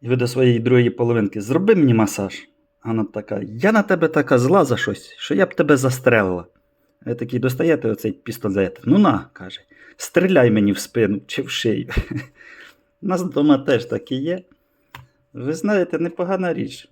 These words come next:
Деколи буває, дійсно, болить хребет, спина, шия. Тоді жінка тако розімне трохи цим масажером, і воно стає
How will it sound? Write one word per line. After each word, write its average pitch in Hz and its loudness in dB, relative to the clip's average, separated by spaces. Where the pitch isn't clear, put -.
Деколи 127 -4
буває, 135 -2
дійсно, 113 -6
болить 113 -2
хребет, 160 -6
спина, 135 -2
шия. 147 0
Тоді 131 -6
жінка 127 -4
тако 113 -8
розімне 123 4
трохи 139 -8
цим 123 -6
масажером, 123 -2
і 123 -8
воно 123 -2
стає 123 -2